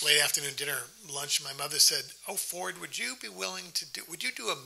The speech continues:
magic show for Grand-mère?" I said, "Like, how much of a magic show? A couple of card tricks?" "No,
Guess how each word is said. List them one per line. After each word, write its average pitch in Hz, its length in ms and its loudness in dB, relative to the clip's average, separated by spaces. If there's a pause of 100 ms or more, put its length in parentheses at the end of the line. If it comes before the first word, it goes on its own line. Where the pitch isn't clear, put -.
(120)
magic 160 220 0
show 170 160 4
for 160 160 -2
Grand-mère?" 151 500 -4 (760)
I - 20 -6
said, 139 220 6 (260)
"Like, 143 120 -2 (120)
how 143 140 0
much 165 240 2
of 127 80 -6
a 123 60 -12
magic 127 260 0
show? - 120 4
A 127 40 -6
couple 147 240 -4
of - 80 -8
card 175 220 0
tricks?" - 280 0
"No, 170 80 -4